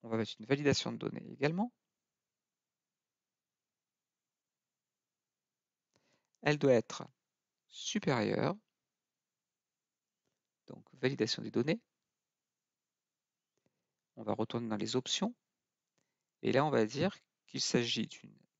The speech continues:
date qui doit être supérieure à la date d'aujourd'hui, qui se trouve ici, moins trente.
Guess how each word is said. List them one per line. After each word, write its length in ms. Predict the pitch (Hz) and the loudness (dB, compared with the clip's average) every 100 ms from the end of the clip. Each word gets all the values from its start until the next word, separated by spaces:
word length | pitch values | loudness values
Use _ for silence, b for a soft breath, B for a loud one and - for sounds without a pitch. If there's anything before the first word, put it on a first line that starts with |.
| _ - | _ 0
date 580 | 147 - _ - - _ _ _ _ _ _ _ _ _ _ _ _ _ - | 0 0 _ -20 -20 _ _ _ _ _ _ _ _ _ _ _ _ _ -14
qui 160 | - | -6
doit 200 | 160 113 | 2 6
être 440 | 98 117 - - 185 - _ | 6 4 0 -8 -8 -10 _
supérieure 1000 | - - - - 214 175 143 113 107 - | -20 -16 -14 -6 0 4 4 6 2 0
à 220 | 120 135 - _ _ _ _ _ _ _ _ - | 0 0 -2 _ _ _ _ _ _ _ _ -2
la 120 | 123 131 | 2 4
date 220 | 220 196 | 4 4
d'aujourd'hui, 680 | - 135 117 107 107 185 _ _ _ _ _ _ - | 2 2 0 -2 -8 -8 _ _ _ _ _ _ -20
qui 120 | - | -14
se 100 | - | -12
trouve 340 | - 110 107 - _ _ _ _ - | -12 -16 -18 -20 _ _ _ _ -12
ici, 380 | 156 - 269 285 _ _ _ _ _ _ _ _ _ _ _ _ _ _ _ _ _ _ _ _ _ _ _ _ _ _ _ _ | -8 -6 -6 -6 _ _ _ _ _ _ _ _ _ _ _ _ _ _ _ _ _ _ _ _ _ _ _ _ _ _ _ _
moins 160 | 185 196 | 0 0
trente. 500 | - 113 120 - | 0 -14 -16 -20